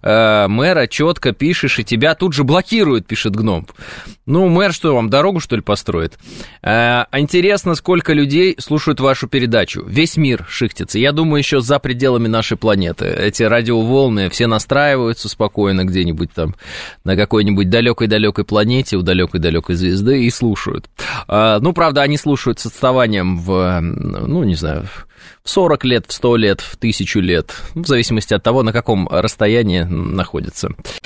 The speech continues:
Э, н-, «Наши танкисты снова совершили подвиг и отбили атаку. Откуда у В С У ещё силы атаковать?» — пишет Клоис. Но Клоис, э, они всё время пытаются атаковать. Э, такова, э, ну,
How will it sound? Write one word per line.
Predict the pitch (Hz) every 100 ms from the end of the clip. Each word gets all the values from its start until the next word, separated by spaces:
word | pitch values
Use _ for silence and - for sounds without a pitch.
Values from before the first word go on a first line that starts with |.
| - -
Э, | - 107 110 113
н-, | 113 -
«Наши | 135 180 - 170
танкисты | 156 147 - 185 - 160
снова | 165 156 143
совершили | 143 143 151 131
подвиг | 127 156 143 135 135
и |
отбили | 131 123 127
атаку. | 117 - 160 160 123
Откуда | - 170 160
у | 135
В | 131
С | 151
У | 165
ещё | 151 147
силы | 139 147 135
атаковать?» — | 120 127 131 123 98 -
пишет | 110 - -
Клоис. | - 110 80 - - - - - -
Но | 110 117
Клоис, | 120 139 113 - -
э, | 104 98 98 98 95
они | 104 107
всё | -
время | 110 143 165
пытаются | - 147 117 - 107
атаковать. | - - 117 101 76 -
Э, | 82 82 73 -
такова, | 92 107 98 95 92
э, | 82
ну, | 71 50 50 50 98 - 55 - - 110